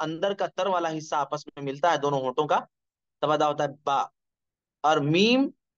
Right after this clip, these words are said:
ये पूरी शिद्दत के साथ सख्ती से जबान, दोनों होंठों को नहीं मिलाना होता,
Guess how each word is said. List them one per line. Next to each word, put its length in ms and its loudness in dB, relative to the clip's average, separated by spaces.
ये 380 6
पूरी 160 6
शिद्दत 580 0
के 60 2
साथ 180 0
सख्ती 380 -6
से 100 -2
जबान, 300 4
दोनों 220 2
होंठों 220 2
को 80 -2
नहीं 140 -2
मिलाना 300 0
होता, 460 -2